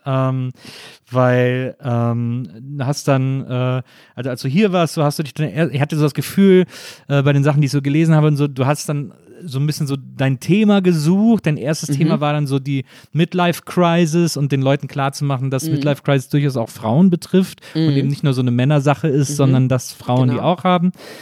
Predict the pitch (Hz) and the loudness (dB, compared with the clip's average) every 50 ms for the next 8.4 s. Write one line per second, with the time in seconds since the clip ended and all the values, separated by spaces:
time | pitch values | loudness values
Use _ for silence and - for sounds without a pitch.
0 | - - - 139 - - 147 147 147 151 151 147 151 143 143 135 - 147 147 143 | -20 -20 -20 -8 -2 2 2 4 4 4 2 2 2 0 0 2 2 2 2 2
1 | 139 139 - - - 196 190 - 165 165 175 165 165 147 143 - - 156 135 139 | 2 0 0 0 0 0 0 0 0 0 2 2 2 2 0 2 2 2 4 4
2 | 147 151 147 - 143 139 139 - - 147 139 139 139 143 127 - - 135 131 135 | 4 2 0 -2 -2 -4 -4 -2 0 0 2 2 2 0 -2 -2 -2 0 0 2
3 | 135 135 - - - - - _ _ _ _ - 135 139 143 139 - - - _ | 0 -2 -4 -8 -14 -20 -20 _ _ _ _ 0 2 2 2 0 -4 -10 -18 _
4 | _ - - 165 156 - - - - 165 165 180 175 156 151 147 - - 175 170 | _ -2 -2 -2 -2 -2 -4 -2 0 0 0 0 0 -2 -6 -6 -2 0 0 0
5 | 170 160 170 160 160 156 156 156 156 160 156 143 - _ - 165 151 135 127 139 | 0 0 0 0 0 2 0 0 0 -2 -2 -4 -8 _ -10 -8 -8 -8 -6 -4
6 | 147 147 - - 170 165 151 - - 156 156 160 156 143 139 147 147 147 151 135 | -4 -4 -2 0 0 0 0 0 0 0 0 0 0 0 0 2 4 4 4 4
7 | 110 117 117 117 - - - - 107 98 _ - - 160 147 131 175 117 113 104 | 4 2 0 -2 -2 -8 -12 -12 -12 -12 _ -8 -6 -4 -4 -2 -2 -2 -2 0
8 | 110 107 104 92 - - 107 | -2 -2 -2 -4 -6 -8 -10